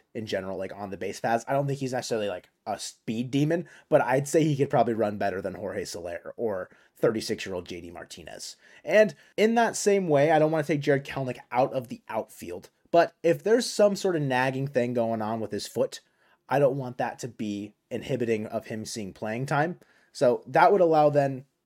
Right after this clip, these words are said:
him to see a bit more D H time, which I think could be good for him overall. And also, I think, you know, Julio doesn't need the time off his feet, but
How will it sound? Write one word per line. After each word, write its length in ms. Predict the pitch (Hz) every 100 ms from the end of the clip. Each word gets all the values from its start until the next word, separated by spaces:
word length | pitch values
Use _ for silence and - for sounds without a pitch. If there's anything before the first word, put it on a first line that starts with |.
| _
him 260 | 123 127
to 120 | 123
see 240 | 113 - 123
a 40 |
bit 200 | 110 117
more 160 | 117 104
D 220 | 104 92
H 180 | 107 -
time, 320 | 139 135 156 _
which 140 | - -
I 60 |
think 200 | 214 277
could 140 | - 208
be 100 | 269
good 220 | 370 -
for 120 | - 147
him 180 | 95 - _ -
overall. 560 | 139 120 117 143 127 - - -
And 160 | 156 180
also, 240 | 202 202
I 80 | 190
think, 220 | 165 160
you 80 | 139
know, 180 | 107 107
Julio 440 | 127 131 131 127 -
doesn't 240 | 165 151 117
need 160 | 143
the 60 | 151
time 240 | 143 117
off 140 | 107 104
his 100 | -
feet, 220 | 135 -
but 220 | 110 104